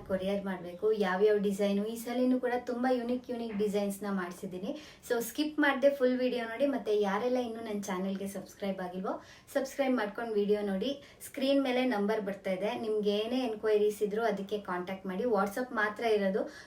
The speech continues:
ಕಾಲ್ ಮಾಡಿದ್ರೆ ಇನ್ವ್ಯಾಲಿಡ್ ಅಂತ ಬರುತ್ತೆ. WhatsApp-ಅಲ್ಲಿ ನೀವು ಮೆಸೇಜ್ ಮಾಡಿದ್ರೆ ರಿಪ್ಲೈ ಬರುತ್ತೆ.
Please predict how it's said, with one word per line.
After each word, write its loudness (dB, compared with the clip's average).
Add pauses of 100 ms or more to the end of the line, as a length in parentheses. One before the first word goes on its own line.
(120)
ಕಾಲ್ 8
ಮಾಡಿದ್ರೆ 4
ಇನ್ವ್ಯಾಲಿಡ್ 2
ಅಂತ -2
ಬರುತ್ತೆ. -4
WhatsApp-ಅಲ್ಲಿ 0
ನೀವು 0
ಮೆಸೇಜ್ 2
ಮಾಡಿದ್ರೆ 2
ರಿಪ್ಲೈ 2
ಬರುತ್ತೆ. -4